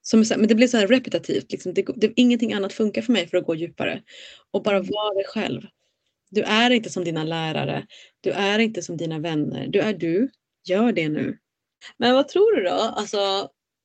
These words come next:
Speaker 1: ehm... Skulle flugsvampen kanske vara någonting mer, alltså inte så här att du ska, men är det kanske lättare att ta till sig än den här s-, eh, mer psykedeliska svampen?
Speaker 2: Ja, nu, gud ja! Nu när du beskriver så här,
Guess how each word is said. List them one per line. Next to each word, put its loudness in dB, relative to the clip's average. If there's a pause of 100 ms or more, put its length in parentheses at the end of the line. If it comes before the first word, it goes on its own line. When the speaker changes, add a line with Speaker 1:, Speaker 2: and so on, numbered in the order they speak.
Speaker 1:
ehm... -4 (580)
Skulle 0
flugsvampen 0
kanske -2
vara 2
någonting -6 (280)
mer, -2
alltså -2
inte -2
så -2
här 0
att -6
du -4
ska, 0
men -2
är 2
det -4
kanske 0
lättare 2
att 0
ta -2
till 0
sig 0
än -4
den -6
här -6 (560)
s-, -18
eh, -6
mer -4
psykedeliska -2
svampen? 0
Speaker 2:
Ja, 6
nu, 2
gud -2
ja! -8
Nu -4
när -2
du -4
beskriver -2
så -6
här, -2